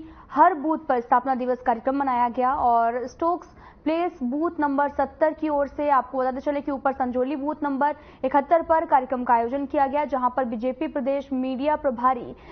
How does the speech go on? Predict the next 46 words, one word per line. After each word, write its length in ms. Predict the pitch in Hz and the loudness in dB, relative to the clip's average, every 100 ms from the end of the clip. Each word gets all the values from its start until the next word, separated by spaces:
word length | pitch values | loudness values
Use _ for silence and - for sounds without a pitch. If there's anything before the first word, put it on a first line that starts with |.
| - | -4
करनंदा 420 | 294 302 302 277 285 | 0 0 0 0 0
मौजूद 360 | 247 226 208 202 | 0 -4 -6 -6
रहे 220 | 185 196 | -8 -2
और 140 | 220 | -2
इस 100 | 226 233 | 0 0
दौरान 320 | 262 285 277 | 2 2 0
झंडा 260 | 269 247 | -2 -2
फहराया 380 | 247 269 262 254 | 0 2 2 2
गया 220 | 254 277 | 0 0
और 100 | 269 262 | 0 2
साथ 220 | 277 277 | 0 2
ही 120 | 320 | 0
मिठाई 340 | 269 254 247 | -4 -2 0
बांटकर 420 | 247 226 220 240 247 | 2 -2 0 -2 0
स्थापना 380 | 247 254 240 | 0 0 0
दिवस 300 | 220 220 220 | -4 -4 -6
मनाया 320 | 208 190 - 190 | -6 -6 -8 -8
गया 100 | - | -8
है। 160 | - - - - - - - | -8 -10 -18 -20 -20 -20 2
और 300 | 240 233 240 | 4 6 4
साथ 280 | 247 285 302 | 4 4 6
ही 60 | 349 | 4
आपको 260 | 330 330 | 4 4
बताते 260 | 311 302 302 | 2 2 0
चलें 320 | 311 302 320 | 0 0 -2
कि 180 | 320 339 | -2 0
अब 120 | 294 - | 2 0
की 80 | 302 | -2
बार 340 | 269 285 294 311 | 4 6 6 2
चार 240 | 285 247 | 2 2
सौ 140 | 240 262 | 0 0
पार 260 | 262 269 285 | 2 2 4
का 220 | 294 294 - - - | 4 4 0 -16 0
संकल्प 400 | 302 302 339 285 233 | 2 4 2 0 -2
भी 80 | |
लिया 240 | 262 226 185 | -2 -2 -2
गया। 240 | - 226 - 214 | -4 -6 -8 -4
वहीं 220 | 240 269 | -2 -2
बीजेपी 540 | 254 240 277 320 330 349 | -4 -4 -4 -2 -4 -4
प्रदेश 480 | - 247 262 269 | -4 -2 -2 -2
media 360 | 254 254 254 247 | -6 -2 2 2
प्रभारी 500 | 247 240 240 240 277 | 2 -2 2 0 0
करनंदा 440 | 277 247 233 220 226 | -4 -2 -2 -2 -2
ने 80 | 247 | -2
बताया 380 | 233 226 233 254 | 0 2 2 -2
कि 240 | 294 | -4